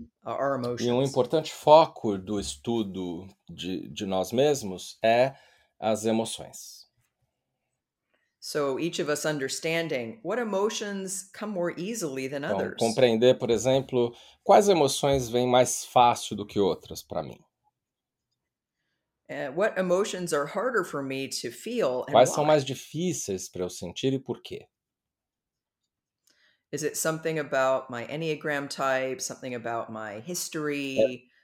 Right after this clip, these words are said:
Speaker 1: uh, something about my
Speaker 2: É, tem
Speaker 1: family?
Speaker 2: a ver com o meu tipo no Enneagrama, com a minha história, ou com a minha família, ou outra coisa?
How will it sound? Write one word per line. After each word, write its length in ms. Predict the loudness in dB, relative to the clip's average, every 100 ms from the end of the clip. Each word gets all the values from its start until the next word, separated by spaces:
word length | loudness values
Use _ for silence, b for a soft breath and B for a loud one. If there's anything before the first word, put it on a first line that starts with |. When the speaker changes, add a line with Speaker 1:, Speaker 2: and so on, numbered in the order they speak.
| _
Speaker 1:
uh, 200 | -10 -8
something 640 | -6 -6 -6 -6 -8 -6 -10 -12
about 540 | -16 -6 -4 -2 -4 -6
my 220 | -8 -6
Speaker 2:
É, 260 | -2 -2 0
tem 260 | 2 4
Speaker 1:
family? 0 |
Speaker 2:
a 80 | 4
ver 320 | 4 4 4
com 100 | 0
o 40 | 0
meu 180 | -2
tipo 340 | -2 -2 -2 -2
no 100 | -4
Enneagrama, 760 | -4 -6 2 6 6 4 2
com 100 | -2
a 40 | -6
minha 140 | -6
história, 680 | -8 -4 4 8 10 8 6
ou 60 | 2
com 120 | -2
a 40 |
minha 120 | -4 -4
família, 840 | -6 -4 -2 -2 0 0 0 0
ou 80 | 2 0
outra 260 | -2 -8
coisa? 400 | -10 -12 -14 -18